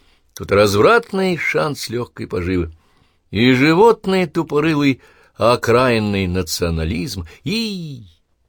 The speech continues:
и, и на шестой части суши зароптал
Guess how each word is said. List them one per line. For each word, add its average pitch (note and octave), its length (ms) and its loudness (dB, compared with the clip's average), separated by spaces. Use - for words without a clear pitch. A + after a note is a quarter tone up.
и, A#3 600 -6
и C4+ 200 4
на E3 180 4
шестой G#2+ 640 0
части G2 640 -2
суши G2 460 -4
зароптал F2 760 2